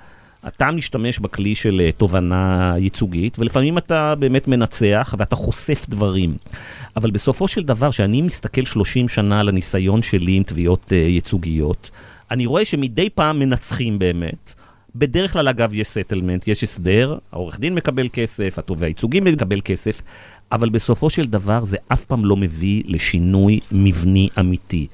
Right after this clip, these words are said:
והדרך לתקן את העולם היא בסופו של דבר על ידי זה שנטפל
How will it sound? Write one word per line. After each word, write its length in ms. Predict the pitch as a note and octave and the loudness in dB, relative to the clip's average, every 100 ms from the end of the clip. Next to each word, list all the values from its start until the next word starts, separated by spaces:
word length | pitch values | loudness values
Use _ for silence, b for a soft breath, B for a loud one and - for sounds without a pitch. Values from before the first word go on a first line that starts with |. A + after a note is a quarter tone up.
| B B _ | B B _
והדרך 600 | F2 F2+ F#2 A#2+ E3+ D3 | -6 -4 0 2 2 -2
לתקן 420 | A#2+ - - B2 | -4 -6 -4 -4
את 140 | B2+ G#2+ | -2 -2
העולם 560 | D#2+ F2+ F2 G2 A#2 | -2 0 0 2 2
היא 100 | F#2+ | 0
בסופו 380 | E2 - F#2+ A2 | -2 -4 -2 0
של 180 | G#2 F2+ | 0 -4
דבר 440 | E2 D#2+ G2 A2 F2+ | -4 0 2 2 2
על 80 | |
ידי 320 | E2+ D#2+ G2 F#2 | -2 0 -2 0
זה 140 | F#2+ | 0
שנטפל 760 | F#2+ E2 - - - G#2+ A2+ | 0 -2 -4 -4 2 4 4